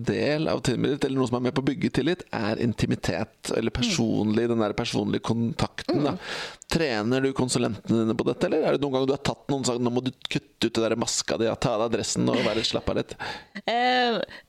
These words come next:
Speaker 2: jeg vet ikke om jeg har sagt det på den måten, men, men jeg synes absolutt at man skal kunne være seg selv i intervjuet. Og også på en måte får jo man en del spørsmål tilbake, fordi det jeg sier til mange som kommer på intervju hos oss,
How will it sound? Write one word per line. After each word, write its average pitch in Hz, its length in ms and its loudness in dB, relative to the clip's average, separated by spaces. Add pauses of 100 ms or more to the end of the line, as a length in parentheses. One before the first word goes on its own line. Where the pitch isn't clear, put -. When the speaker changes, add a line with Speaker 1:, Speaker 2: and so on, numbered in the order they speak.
Speaker 2:
jeg - 240 0
vet 269 160 0
ikke 285 80 4
om 262 80 2
jeg 262 80 0
har - 80 0
sagt - 160 -10
det 240 160 -2
på 240 80 -2
den 247 160 2
måten, 226 240 2
men, 220 160 -4
men 214 420 2 (880)
jeg 233 80 0
synes 269 240 2
absolutt 247 340 0
at 233 140 0
man 214 160 -2
skal 208 320 -2
kunne 202 320 0
være 190 420 0
seg - 160 0
selv 175 400 2
i 180 220 0
intervjuet. 160 640 0 (420)
Og 220 220 2
også 233 320 -2
på 175 80 0
en 165 80 0
måte 339 220 2 (600)
får 359 320 0
jo 196 80 0
man 175 160 2
en 196 140 0
del 202 180 0
spørsmål 190 560 -2
tilbake, 185 560 -2
fordi 233 220 0 (500)
det 233 220 2
jeg 214 180 0
sier 233 380 -2
til 180 100 0
mange 175 220 2
som 196 100 0
kommer 180 240 0
på 147 80 -2
intervju 190 460 0
hos 185 180 0
oss, 302 160 0